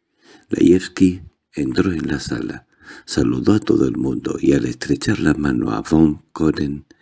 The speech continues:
esbozó una sonrisa obsequiosa. Esperó el momento oportuno y le dijo a Samoilenko: «Perdona, Alexandra Ividich,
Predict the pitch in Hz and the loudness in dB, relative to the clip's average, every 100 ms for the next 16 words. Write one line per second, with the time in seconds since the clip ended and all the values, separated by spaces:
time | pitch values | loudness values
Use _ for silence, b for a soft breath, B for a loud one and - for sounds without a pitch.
0 | B B B B 71 64 62 55 - 101 | B B B B -2 -2 -6 -2 2 4
1 | 85 76 60 58 71 69 - - - - | 4 0 0 2 2 2 0 -6 -6 -6
2 | - - - - - - _ _ _ _ | -4 0 -2 -2 -14 -18 _ _ _ _
3 | _ _ _ _ _ _ _ _ - 58 | _ _ _ _ _ _ _ _ -10 -8
4 | - - 73 76 73 - - 76 - - | -2 2 4 4 2 0 2 2 2 -2
5 | - 62 62 123 117 101 95 82 65 60 | -2 -4 -2 4 4 4 0 0 0 2
6 | 76 - 60 62 60 104 92 - 57 60 | 2 2 -4 -4 -4 -2 0 -2 -4 -2
7 | - - - - 60 _ _ b b b | -2 -4 -6 -10 -14 _ _ b b b
8 | b b 85 - 131 101 - - 64 - | b b -6 2 2 2 -4 -8 -4 -2
9 | - - 113 107 101 101 85 - 117 101 | -2 0 0 0 0 2 4 4 -2 -6
10 | 110 - - | -8 -10 -12